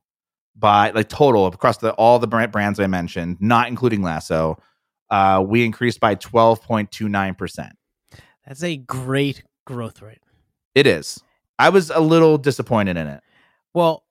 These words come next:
Speaker 2: maybe the, maybe the better question is, how much did you decrease costs? And so what was the actual profit increase? And tell me you wrote that down.
Speaker 1: Yes.
Speaker 2: Yeah!
Speaker 1: I don't have the difference, but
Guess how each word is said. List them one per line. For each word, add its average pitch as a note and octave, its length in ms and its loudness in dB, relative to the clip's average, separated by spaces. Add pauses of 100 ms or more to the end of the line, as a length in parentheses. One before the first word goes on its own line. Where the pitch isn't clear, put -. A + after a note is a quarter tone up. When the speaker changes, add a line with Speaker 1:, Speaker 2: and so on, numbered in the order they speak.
Speaker 2:
maybe D#3 300 -6
the, C3+ 220 -8
maybe C#3 200 -8
the B2 80 -12
better D3 320 -6
question C3 460 -12
is, A#2+ 160 -16
how D3 240 -6
much C3 380 -10
did B2 140 -14
you B2+ 120 -14
decrease B2 480 -18
costs? - 840 -6 (320)
And B2+ 140 -10
so C#3 120 -2
what D#3 280 0
was D3 220 -2
the D3+ 160 -10
actual C3 420 -4
profit D3+ 420 0
increase? A#2+ 300 -14
And D#3 120 -6
tell C4 280 4
me C4 80 6
you A#3 160 6
wrote G#3+ 240 6
that F#3+ 180 2
down. D3 460 -2 (140)
Speaker 1:
Yes. F2 440 -6
Speaker 2:
Yeah! G#3+ 1000 4
Speaker 1:
I F#3 400 4
don't G3+ 160 6
have E3 240 4
the D#3+ 80 6
difference, B2 500 0
but G#2+ 320 2